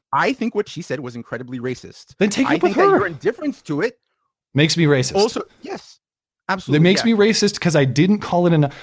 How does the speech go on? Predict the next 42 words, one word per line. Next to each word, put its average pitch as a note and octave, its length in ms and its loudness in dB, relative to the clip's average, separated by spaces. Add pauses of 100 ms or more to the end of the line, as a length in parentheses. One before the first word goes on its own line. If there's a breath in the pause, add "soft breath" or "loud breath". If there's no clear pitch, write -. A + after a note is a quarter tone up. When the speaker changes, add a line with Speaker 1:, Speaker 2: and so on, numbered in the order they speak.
Speaker 2:
Okay, D#3+ 140 0
so D3+ 100 2
Jeff C3+ 240 2
Holiday, C3 380 0
racist. - 460 -2
He C3 80 0
didn't A#2+ 160 0
call G#2+ 160 0
it F2+ 60 -2
out. D2 200 -8 (960)
Speaker 1:
I'm E3+ 240 -4
also E3 240 -4
bothered D3 260 -2
by B2 140 -4 (100)
everybody D3+ 420 -6
there C#3+ 220 -6
who C#3 80 -12
was, C3 220 -10 (160 soft breath)
who C#3+ 80 -4
was C#3 100 -4 (100)
Speaker 2:
Mem-, C#3 200 4
Speaker 1:
excusing D#3 220 -2
her C3+ 100 -2
after C#3 180 2
Speaker 2:
Mem D3 180 6
Speaker 1:
she D#3 40 2
said - 20 2
Speaker 2:
Holiday, C#3 360 4
Speaker 1:
absolutely. A#2+ 260 2
Speaker 2:
racist. - 400 -6
Speaker 1:
They F3+ 120 0
Speaker 2:
Everyone, G3+ 380 4
Speaker 1:
all - 60 -10 (420 soft breath)
Speaker 2:
everyone F#3+ 340 6
who F#3+ 80 8
watched F#3 200 6
Speaker 1:
watched - 60 2
Speaker 2:
the D#3 60 2
Speaker 1:
the - 80 -2 (220)
Speaker 2:
show. B2 240 -6
Speaker 1:
video. F#3+ 320 -10
Yes, G#3+ 160 -12